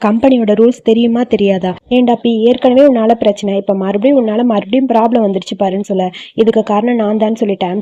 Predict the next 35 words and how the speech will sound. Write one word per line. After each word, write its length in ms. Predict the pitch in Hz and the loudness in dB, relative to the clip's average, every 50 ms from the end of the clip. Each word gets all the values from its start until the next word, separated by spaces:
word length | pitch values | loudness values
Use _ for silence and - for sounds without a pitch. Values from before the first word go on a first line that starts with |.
| - | -2
சொல்றான். 280 | 214 180 175 170 170 - - - 208 | -2 -2 -2 -6 -8 -12 -10 -8 -6
டேம் 220 | 208 233 254 262 | -4 0 0 2
இது 140 | 233 220 202 | 2 2 0
எதுவும் 260 | 190 180 214 226 208 | 0 0 -2 -2 0
பண்ணல, 340 | 202 185 185 185 185 180 185 - - - - _ | -2 -2 0 0 0 -2 -4 -6 -12 -20 -16 _
அந்த 200 | 190 190 190 277 | -4 -2 -2 -2
கேட்டுக்கு 480 | 185 196 185 202 240 247 277 247 - | -2 -2 0 0 0 0 -2 0 0
உடம்பு 260 | 208 202 202 202 220 - | 0 0 0 -2 -2 0
சரியில்லை, 380 | - 202 185 180 - - - - _ | 0 0 0 -2 -4 -6 -10 -18 _
so 180 | - - 214 | -4 -2 0
நான் 220 | 202 196 190 196 214 | 0 0 -2 -2 0
தான் 100 | 233 247 | 0 0
இங்க 160 | 247 220 208 - | 0 0 0 0
கூட்டிட்டு 280 | 220 214 220 208 220 | 0 -2 0 -2 -4
வந்தேன்னு 180 | 196 190 202 214 | -2 -2 -2 -2
சொல்ல, 260 | 208 - 208 233 226 - - - - | -2 -2 -2 -2 -2 -4 -8 -6 -2
"முதல்ல 180 | 208 208 240 262 | 0 0 0 2
போய் 160 | 277 294 247 | 2 2 2
எல்லாருக்கும் 320 | 208 208 208 - - 240 | 2 2 0 0 0 0
மன்னிப்பு 380 | 214 190 202 220 208 - - 185 | 0 0 0 -2 -2 0 0 0
கேளு 80 | 185 180 | -2 0
போ" 260 | - 262 262 247 220 | 2 2 2 4 2
அப்படின்னு 160 | 196 208 220 | 2 -2 -2
சொல்லிட்டு 440 | 220 214 185 175 - 180 180 175 - | -2 -2 -2 0 0 0 0 0 2
இவங்க 240 | 196 226 247 247 233 | 0 0 0 0 -2
அந்த 120 | 214 202 | -2 -4
பக்கம் 260 | 185 180 - 185 180 | -6 -6 -6 -6 -6
போக, 220 | 175 170 170 208 254 | -6 -6 -2 0 2
இவங்க 180 | 262 254 233 | 2 2 2
ரெண்டு 200 | 226 226 226 226 | 0 0 0 0
பேருக்கும் 280 | - 214 220 - 233 226 | 0 0 0 2 2 2
ஒரு 80 | 214 | 2
மாதிரி 200 | 202 190 185 196 | 0 0 0 0
அப்செட்டா 380 | 196 175 - - 180 - 180 180 | -2 -4 -6 -8 -6 -4 -2 -4
இருக்கு. 300 | 180 175 - 180 175 | -4 -4 -4 -4 -4